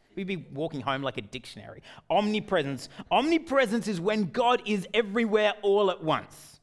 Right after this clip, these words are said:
God is present everywhere all the time. He is in all places. You'd be familiar with this idea, I'm pretty sure. And it's pretty cool. And it's a pretty big idea, but in the scheme of things, it's kind of like knowledge.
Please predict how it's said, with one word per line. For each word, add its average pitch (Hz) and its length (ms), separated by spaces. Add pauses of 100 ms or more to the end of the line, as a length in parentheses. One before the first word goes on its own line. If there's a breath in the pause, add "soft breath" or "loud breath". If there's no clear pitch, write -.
(360 soft breath)
God 220 180
is 208 220 (140)
present 214 400 (160)
everywhere 202 800
all 196 340
the 185 120
time. 151 340
He 196 260
is 180 100
in 190 120
all 185 220
places. 180 440
You'd 202 200
be 220 120
familiar 151 420
with 117 120
this - 140
idea, 110 360 (240 loud breath)
I'm 139 100
pretty 135 220
sure. 123 300 (260 loud breath)
And 220 160
it's 247 160
pretty 311 320
cool. 285 440 (360 soft breath)
And 214 100
it's 226 120
a 240 60
pretty 277 300
big 262 540
idea, 214 600 (200 loud breath)
but 233 160
in 240 80
the 254 80
scheme 311 400
of 196 80
things, 220 260
it's 226 160
kind 262 340
of 208 120
like 208 260
knowledge. 160 720